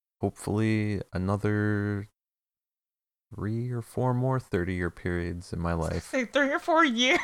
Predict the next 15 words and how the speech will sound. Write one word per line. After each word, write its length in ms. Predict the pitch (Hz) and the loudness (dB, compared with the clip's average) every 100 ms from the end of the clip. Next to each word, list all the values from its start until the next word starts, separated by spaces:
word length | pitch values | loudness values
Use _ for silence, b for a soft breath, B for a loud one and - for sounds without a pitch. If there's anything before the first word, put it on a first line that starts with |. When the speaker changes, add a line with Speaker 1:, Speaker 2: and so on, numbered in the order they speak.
| 466 480 _ - - B B B B | 2 0 _ -18 -16 B B B B
Speaker 2:
Are 60 | 254 | 4
you 120 | 254 | 6
not 220 | 277 294 | 6 4
telling 340 | - 247 247 330 | 4 4 4 2
me? 60 | - 415 B B B B - | 2 0 B B B B -4
Oh, 240 | 311 339 | 0 2
I'm 60 | 320 | 2
looking 220 | 294 311 - | -2 -4 0
forward 220 | 269 285 | 2 2
to 80 | 285 | 0
another 240 | 294 285 | -2 -2
three 240 | 294 - 240 | -4 -2 -4
or 60 | |
four 360 | 302 349 427 - - _ _ _ _ _ _ | 0 0 0 -2 -8 _ _ _ _ _ _
years. 380 | 185 160 - | -4 -4 -6